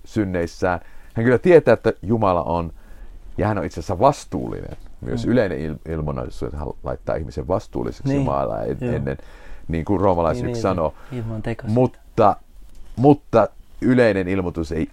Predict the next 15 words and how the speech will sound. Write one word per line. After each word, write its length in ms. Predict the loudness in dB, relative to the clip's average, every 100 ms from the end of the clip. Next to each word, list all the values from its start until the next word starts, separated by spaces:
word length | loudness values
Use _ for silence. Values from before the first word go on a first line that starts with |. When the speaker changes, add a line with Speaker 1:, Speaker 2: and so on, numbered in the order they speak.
| 2
Speaker 1:
ikinä 400 | 2 2 -4 -4
kykene 380 | -6 -4 -4 -4
ihmistä 360 | -6 -6 -6
pelastamaan, 720 | -6 -4 -6 -8 -12 -10 -10 -6
Speaker 2:
Mm. 220 | -6 -6 -10 -8
Speaker 1:
joka, 440 | -6 -4 -4 -4 -4
joka 300 | -8 -4 -4
vie 180 | -2 -4
meidät 300 | -4 -6 -6
siis 280 | -8 -10 -12 -10
lähetystehtävään 1120 | -4 0 0 -2 -6 -10 -8 -8 -6 -6 -6 -4
kertomaan 600 | -2 -2 -2 -4 -4 -2
Jeesuksesta 500 | -2 -4 -10 -10 -10
Kristuksesta 720 | -8 -8 -8 -12 -10 -10 -6
jokaiselle 540 | -4 -4 -4 -4 -6